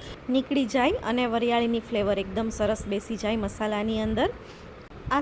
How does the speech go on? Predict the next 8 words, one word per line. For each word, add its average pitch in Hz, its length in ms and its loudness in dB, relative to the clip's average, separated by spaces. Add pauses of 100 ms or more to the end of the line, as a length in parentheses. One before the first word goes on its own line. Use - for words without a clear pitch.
સંભારમાં 277 640 2
હળદર 262 400 4
નાખો 247 300 0
ત્યારે 240 280 2
ખાસ 226 260 -2
ધ્યાન 233 260 0
રાખવાનું, 233 400 -2 (120)
હળદર 233 280 0